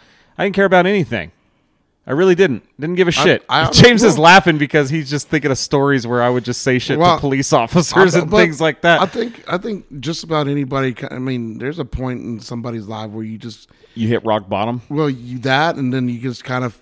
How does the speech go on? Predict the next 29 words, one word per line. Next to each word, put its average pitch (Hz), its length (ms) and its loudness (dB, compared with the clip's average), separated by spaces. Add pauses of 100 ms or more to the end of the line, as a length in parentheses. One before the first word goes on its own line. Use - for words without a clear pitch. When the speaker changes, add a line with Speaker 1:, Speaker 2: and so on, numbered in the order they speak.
Speaker 2:
like, - 260 -10
at 165 140 -10
the 175 80 -6
same 165 260 -6
time, 151 360 -6
you 123 100 -10
kinda 135 240 -6
like, 117 260 -8
"I'm 120 120 -14
just 135 220 -16
invin-, 120 340 -10
I 123 80 -10
mean, 117 260 -6 (240)
Speaker 1:
I'm 117 140 -8
invincible. 127 500 0
Speaker 2:
I'm 127 60 -6
Speaker 1:
Yeah. 139 120 6
Speaker 2:
invincible." 135 480 -4
And 120 120 -6
that's 170 160 -8
just 135 180 -14
Speaker 1:
Being 135 240 2
young 131 220 2
in 147 80 2
your 151 100 -2
twenties. 123 380 -6
Speaker 2:
Yeah, 202 260 -6
exactly, 120 480 -8
man. 120 480 -10